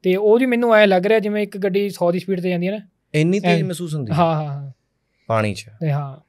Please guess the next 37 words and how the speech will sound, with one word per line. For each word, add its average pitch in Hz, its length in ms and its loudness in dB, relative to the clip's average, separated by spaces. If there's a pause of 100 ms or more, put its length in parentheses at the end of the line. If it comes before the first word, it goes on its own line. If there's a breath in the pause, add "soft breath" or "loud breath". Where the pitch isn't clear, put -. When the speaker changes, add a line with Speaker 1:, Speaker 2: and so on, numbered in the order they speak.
(300)
Speaker 1:
ਤੇ 151 360 -4
ਉਹ 180 220 -2
ਵੀ 190 80 0
ਫਿਰ 180 140 -2
ਰਾਤ 165 240 0
ਨੂੰ 165 120 -6
ਚੜ੍ਹਨਾ 165 300 -4
ਉੱਤੇ, 165 320 -6 (180)
ਹਨਾ, 165 100 -4
ਡਰ 165 140 0
ਵੀ 156 60 -4
Speaker 2:
ਹੂੰ। 165 80 -2
Speaker 1:
ਲੱਗਦਾ 160 240 -4
ਹਾਂ 160 120 -6
ਵੀ 160 80 -6
ਹ-, 151 120 -6
Speaker 2:
ਹੂੰ। 147 180 -8
Speaker 1:
ਹੱਥ 156 100 -10
ਸਲਿੱਪ 160 280 -8
ਹੋ 165 100 -2
ਗਿਆ 156 180 -4
ਥੱਲੇ 156 320 -8
ਸਿੱਧਾ 156 300 -10
ਸਮੁੰਦਰ 147 340 -12
'ਚ। 147 80 -14 (180)
Speaker 2:
ਇੱਕ 147 140 -2
ਬਈ 202 120 0
ਮੌਸਮ 165 460 -2
ਬਹੁਤ 165 260 -2
ਖਰਾਬ 131 320 -2
ਹੁੰਦਾ, 127 220 -2
ਕਈ 165 160 2
ਵਾਰ 151 120 0
Speaker 1:
ਹੂੰ। 139 60 -10
Speaker 2:
ਤੁਹਾਨੂੰ, 131 460 -10
ਅ, - 20 -12
ਅ, - 520 -10